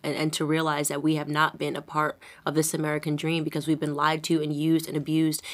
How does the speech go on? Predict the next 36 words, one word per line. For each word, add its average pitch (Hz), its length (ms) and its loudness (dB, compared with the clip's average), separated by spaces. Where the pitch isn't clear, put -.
and 151 160 4
sold 165 560 6
this 160 140 4
concept 165 540 4
that 151 120 -2
there's 151 180 0
somehow 156 380 4
virtue 151 580 2
in 160 120 4
victimization. 165 800 2
Like, 170 200 4
all 165 120 8
you 170 160 6
have 165 160 2
to - 80 -2
do 160 160 6
is 156 120 0
figure 156 300 2
out 156 160 2
where 160 120 4
you 160 120 6
can 160 140 -2
plug 151 240 0
into 156 200 -2
the 151 100 2
victim 156 340 0
complex. 151 580 -2
And 156 220 4
where, 160 200 4
what 160 200 0
does 160 120 -4
that 170 160 4
yield? 170 260 2
Absolutely 190 680 4
nothing. 175 480 -2
Nothing. 269 440 -2